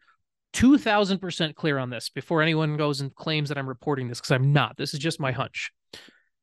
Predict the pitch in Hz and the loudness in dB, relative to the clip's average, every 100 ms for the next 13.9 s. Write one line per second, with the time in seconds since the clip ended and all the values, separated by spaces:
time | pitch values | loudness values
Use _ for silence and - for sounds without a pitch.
0 | _ _ 156 180 220 - 185 143 - - | _ _ 0 4 4 4 4 4 0 -4
1 | - - 156 143 131 131 131 120 - - | -6 0 4 4 6 4 4 2 -2 -12
2 | - _ _ _ _ _ _ _ _ _ | -16 _ _ _ _ _ _ _ _ _
3 | _ - 151 - - - 190 156 165 160 | _ 0 0 0 0 2 2 6 8 8
4 | 143 131 127 - - 151 135 156 160 160 | 8 4 2 -4 -2 -2 0 2 2 0
5 | - _ _ _ - - 156 151 180 - | -8 _ _ _ -10 -2 0 0 -4 -10
6 | - - _ _ _ _ _ _ _ - | -14 -18 _ _ _ _ _ _ _ -4
7 | 170 151 156 156 147 139 - - 147 - | 0 4 4 2 0 0 -4 -8 -8 -6
8 | 202 202 139 139 - _ _ 143 147 - | 0 0 0 -12 -20 _ _ -2 -2 0
9 | - 156 151 147 - 147 139 143 131 127 | 2 4 4 2 4 2 2 2 4 2
10 | 165 - 135 135 127 143 131 - 135 - | 0 -4 -6 -6 -2 0 -2 -2 -6 -2
11 | 135 143 - _ _ _ _ _ 175 214 | -2 -2 -4 _ _ _ _ _ 0 2
12 | 190 175 156 147 175 151 131 127 - 131 | 2 2 2 2 0 0 -2 -4 -6 -6
13 | 120 - 131 127 113 117 - - | -6 -8 -8 -6 -8 -10 -12 -12